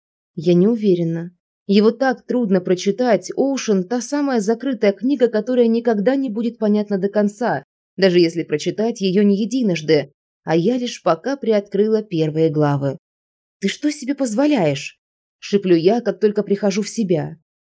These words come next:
Я не нахожу слов, меня хватает лишь на банальную фразу. Я не сильно ударяю его по скуле и резко отталкиваю от себя, хватаясь за волосы. Так, мне нужно быть осторожной, вдруг он такой же, как Стейн, хочет распаковать меня по-быстрому и исчезнуть. «Ты,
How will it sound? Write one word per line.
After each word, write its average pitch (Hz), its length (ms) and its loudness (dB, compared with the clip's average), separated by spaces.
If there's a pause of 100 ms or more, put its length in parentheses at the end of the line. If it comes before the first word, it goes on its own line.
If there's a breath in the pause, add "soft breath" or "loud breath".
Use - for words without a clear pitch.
Я 214 120 2
не 208 80 6
нахожу 226 340 0
слов, 240 400 -4
меня 196 180 2
хватает 233 440 0
лишь 226 180 -4
на 220 100 0
банальную 220 460 2
фразу. 151 600 -2 (340)
Я 185 180 4
не 233 100 0
сильно 262 360 -4
ударяю 220 380 2
его 214 200 0
по 208 140 0
скуле 262 420 -2
и - 20 2
резко 247 340 -2
отталкиваю 240 600 0
от 214 80 -6
себя, 233 320 -2
хватаясь 226 500 0
за 180 260 0
волосы. 143 520 -2 (640)
Так, 175 260 2
мне 185 200 2
нужно 226 300 2
быть 214 160 0
осторожной, 190 640 0
вдруг 226 220 -2
он 233 120 2
такой 220 300 0
же, 214 100 -4
как 247 160 -4
Стейн, 175 480 0 (220)
хочет 226 340 -4
распаковать 247 560 0
меня 220 220 2
по-быстрому 202 560 0
и 240 80 2
исчезнуть. 156 640 -2 (380)
«Ты, 285 320 2